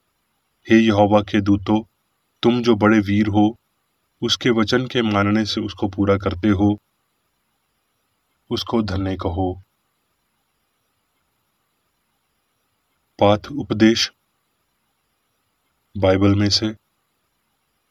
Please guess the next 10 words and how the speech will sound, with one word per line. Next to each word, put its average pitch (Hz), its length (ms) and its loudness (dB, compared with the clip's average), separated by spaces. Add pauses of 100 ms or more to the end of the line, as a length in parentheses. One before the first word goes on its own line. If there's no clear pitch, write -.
(640)
प्रेरितों 104 480 0
के 110 160 -4
काम। 95 400 -4 (1900)
स्तिफनस - 720 -4
अनुग्रह 117 400 0
और 113 160 -2
सामर्थ 104 540 -2
में 117 140 -2
परिपूर्ण 104 560 0
होकर 101 460 0